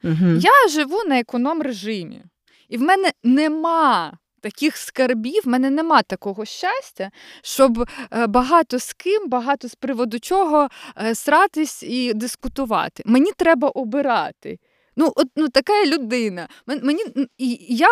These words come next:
Speaker 2: роблю вибір в користь чогось більш корисного і ефективного, аніж, е, агрес-, ну, там, ладно, агрес-, агресія — це інколи дуже, дуже класна історія, вона дуже корисна.
Speaker 1: Мгм.
Speaker 2: От,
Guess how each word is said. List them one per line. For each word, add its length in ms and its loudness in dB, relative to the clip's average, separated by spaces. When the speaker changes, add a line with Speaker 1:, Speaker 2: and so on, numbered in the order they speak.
Speaker 2:
роблю 320 0
вибір 540 -4
в 160 -16
користь 520 -2
чогось 400 0
більш 380 -2
корисного 600 0
і 180 -2
ефективного, 960 -4
аніж, 520 0
е, 240 -4
агрес-, 420 -2
ну, 140 2
там, 200 -10
ладно, 320 0
агрес-, 400 -2
агресія — 580 -2
це 120 -8
інколи 420 -4
дуже, 320 -6
дуже 360 -8
класна 440 2
історія, 600 -6
вона 180 -6
дуже 260 -10
корисна. 500 -16
Speaker 1:
Мгм. 120 0
Speaker 2:
От, 260 2